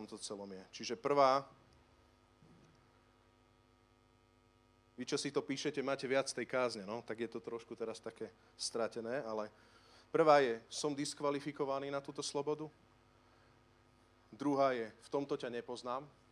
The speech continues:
Boh sa mu dáva poznať. A tretia v tomto celom výhovorka je, toto mi neuveria. Exodus štyri jedna.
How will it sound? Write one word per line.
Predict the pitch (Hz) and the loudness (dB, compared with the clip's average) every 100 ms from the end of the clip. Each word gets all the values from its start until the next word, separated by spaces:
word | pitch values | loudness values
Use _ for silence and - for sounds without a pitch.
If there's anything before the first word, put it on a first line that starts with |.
| - 120 | -12 -8
Boh | 117 | -6
sa | 120 | -4
mu | 113 | -2
dáva | 113 113 | 0 0
poznať. | 113 113 123 131 - - - - - - _ _ _ - - - - - - - - - - - - - - - - - | 0 -4 -4 -8 -10 -20 -20 -20 -20 -20 _ _ _ -20 -20 -20 -20 -20 -20 -20 -20 -20 -20 -20 -20 -20 -20 -20 -18 -14
A | 104 | -2
tretia | 143 147 151 127 | 2 4 4 0
v | - | 0
tomto | 127 131 | -4 -4
celom | - 131 123 | -2 -2 -2
výhovorka | 123 123 120 117 120 | -4 -4 -4 -4 -4
je, | 113 107 - - - - | -4 -6 -18 -20 -16 -4
toto | 131 127 | -2 0
mi | 113 110 | 0 2
neuveria. | 117 113 104 92 87 - _ - - - - - - - - - - - - - - _ - - - - - _ - - - - - - - - - - - 135 | 0 0 -6 -8 -8 -12 _ -20 -20 -20 -20 -20 -20 -20 -20 -20 -20 -20 -20 -20 -20 _ -20 -20 -20 -20 -20 _ -20 -20 -20 -20 -20 -20 -20 -20 -20 -20 -6 0
Exodus | 131 135 123 - | 4 4 4 2
štyri | 139 123 117 | 2 2 2
jedna. | 113 98 | 0 -8